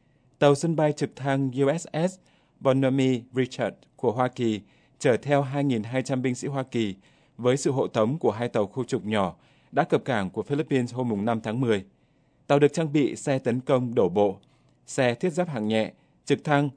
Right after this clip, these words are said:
và các chiến đấu cơ Harrier. Một ngày trước,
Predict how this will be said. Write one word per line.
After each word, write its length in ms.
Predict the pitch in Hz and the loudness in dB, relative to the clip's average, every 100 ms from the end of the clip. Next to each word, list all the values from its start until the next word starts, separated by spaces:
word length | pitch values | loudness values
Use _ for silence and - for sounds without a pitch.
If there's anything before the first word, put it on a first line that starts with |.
| _ _ _ | _ _ _
và 320 | 104 120 117 | -4 -2 0
các 240 | 113 151 - | -2 -8 -4
chiến 160 | 123 | -2
đấu 140 | 117 120 | 0 0
cơ 260 | - 127 | 2 0
Harrier. 500 | 117 117 123 117 104 101 _ _ _ _ _ _ _ _ _ - | 0 -6 -4 -2 -4 -6 _ _ _ _ _ _ _ _ _ -2
Một 120 | 143 | 2
ngày 120 | 147 | 2
trước, 260 | 139 214 | 6 6